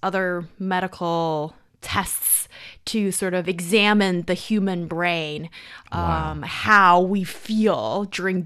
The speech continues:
Speaker 1: different stages of romantic love, which also includes when you're dumped, when you're crying your eyes out. And logically, you'd be thinking,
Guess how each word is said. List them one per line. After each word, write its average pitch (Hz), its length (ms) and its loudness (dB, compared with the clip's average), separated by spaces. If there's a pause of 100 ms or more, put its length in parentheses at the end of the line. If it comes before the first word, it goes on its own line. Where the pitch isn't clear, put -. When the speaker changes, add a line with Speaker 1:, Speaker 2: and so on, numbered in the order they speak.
Speaker 1:
different 196 360 -2
stages 196 1080 0
of 175 440 -4
romantic 180 760 -6
love, 170 380 -2 (220)
which 202 280 -6
also 202 400 -2
includes 185 640 -4 (240)
when 196 320 0
you're 190 160 -6
dumped, 233 720 2 (280)
when 196 300 -2
you're 190 120 -4
crying 330 580 0
your 370 340 4
eyes 269 380 6
out. 180 460 2 (280)
And 226 400 2
logically, 285 680 2
you'd 220 240 0
be 202 120 -4
thinking, 180 680 -6